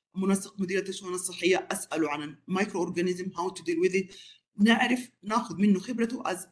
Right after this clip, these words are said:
الاكسبيرينس اللي طبقت في المنشآت الأخرى، ونحاول نطبقها عندنا، نعملها modification على حسب السيتويشن اللي عندنا ونطبقها. بعد كده في الريتريشن ريفيو ايدنتيفاي كنترول ميجرز.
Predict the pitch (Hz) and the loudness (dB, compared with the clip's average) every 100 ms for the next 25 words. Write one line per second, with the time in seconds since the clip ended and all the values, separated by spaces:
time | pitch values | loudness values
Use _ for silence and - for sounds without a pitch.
0 | _ 185 180 - - 320 381 214 165 160 | _ -8 -4 -4 -2 6 8 6 2 -4
1 | - - _ _ 165 170 170 - 254 185 | -12 -20 _ _ -2 -2 -4 -6 -4 -4
2 | - - - 285 277 262 254 233 277 254 | -6 -14 -4 2 4 4 2 0 0 -4
3 | 240 247 247 254 - - 214 202 220 196 | -8 -6 -2 -2 -4 -8 -6 0 4 4
4 | 185 175 180 165 190 175 - 175 170 170 | 2 0 -6 -8 -6 -6 -4 -4 -4 -4
5 | 175 180 233 240 - 214 214 240 208 156 | -4 -2 -2 -4 -8 -6 -6 -4 -6 -8
6 | - 220 - 247 - 202 208 226 202 175 | -10 -14 -12 -12 -12 -14 -12 -10 -8 -8
7 | 180 185 185 185 - - - 233 202 151 | -6 -4 -2 -4 -6 -14 0 0 2 -4
8 | 139 - - _ _ _ _ _ _ _ | -8 -12 -20 _ _ _ _ _ _ _
9 | _ _ _ _ _ _ - 302 415 403 | _ _ _ _ _ _ 0 4 4 4
10 | 370 370 - 277 330 330 294 226 277 - | 2 2 0 -10 -8 -6 -6 -10 -10 -12
11 | 226 226 - 269 262 220 226 214 208 170 | -12 -12 -8 -10 -8 -8 -4 0 2 0
12 | 139 | -4